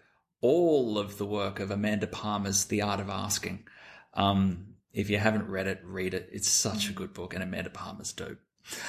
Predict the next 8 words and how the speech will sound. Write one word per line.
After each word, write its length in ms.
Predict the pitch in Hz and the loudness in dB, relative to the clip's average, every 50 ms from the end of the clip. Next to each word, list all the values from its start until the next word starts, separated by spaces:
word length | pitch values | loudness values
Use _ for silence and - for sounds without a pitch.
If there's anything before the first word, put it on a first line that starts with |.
| - - - - - | -8 -8 -10 -4 0
Um, 520 | 117 117 117 117 113 113 110 104 - - - _ _ _ _ _ _ - - | 2 4 4 4 4 2 0 -2 -4 -8 -14 _ _ _ _ _ _ -8 0
all 240 | - 123 123 120 110 | 4 4 6 6 6
lunged 440 | 107 104 101 101 104 101 98 - - | 4 4 4 2 2 0 -2 -4 -6
forward 440 | - - 110 104 101 101 101 98 98 - - _ _ _ _ _ - | -4 0 0 2 2 2 0 -2 -4 -10 -14 _ _ _ _ _ -2
in 140 | 113 113 110 | 0 2 2
relation 420 | 107 104 104 104 104 - 117 107 | 2 2 0 0 0 0 0 0
to 160 | - - 104 | 0 0 0
being 540 | 98 98 107 107 107 101 101 101 98 98 | 0 2 2 2 4 2 0 -2 -6 -8